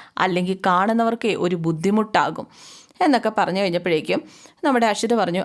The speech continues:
"അമ്മേ, ഞാൻ പറഞ്ഞിട്ടാണ് ഈഷിത ഇങ്ങനെ വസ്ത്രം ധരിച്ചത്, പഴയ കാലമൊന്നും അല്ല ഇത്."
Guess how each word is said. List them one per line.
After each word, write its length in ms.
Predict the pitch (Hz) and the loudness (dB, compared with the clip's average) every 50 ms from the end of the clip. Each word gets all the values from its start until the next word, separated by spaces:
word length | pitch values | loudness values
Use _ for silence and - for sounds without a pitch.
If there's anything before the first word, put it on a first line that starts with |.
| - - | -2 0
"അമ്മേ, 260 | 185 190 196 190 175 - - - - 302 | 0 2 2 0 -2 -4 -8 -8 -4 0
ഞാൻ 320 | 269 277 247 262 285 277 247 | 2 4 4 4 2 2 0
പറഞ്ഞിട്ടാണ് 760 | 196 185 190 202 202 208 196 165 175 - - - - - 277 | -2 -2 -2 -4 -2 -2 0 0 0 -2 -4 -6 -6 -4 0
ഈഷിത 380 | 269 277 262 262 - 254 220 | 2 2 2 2 2 0 0
ഇങ്ങനെ 260 | 214 185 180 185 196 | 2 2 2 2 0
വസ്ത്രം 360 | 185 175 180 180 - 180 185 185 | 0 0 -2 -2 -2 -2 0 0
ധരിച്ചത്, 400 | 180 170 170 - 175 170 160 165 - | -2 -2 -2 -4 -4 -4 -4 -2 0
പഴയ 240 | 202 190 190 202 202 | 0 2 2 2 0
കാലമൊന്നും 420 | 196 185 180 180 185 190 196 185 | 2 0 0 2 0 0 0 -2
അല്ല 160 | 143 - 151 156 | -2 -2 -2 -2
ഇത്." 180 | 160 - - | -2 -4 -6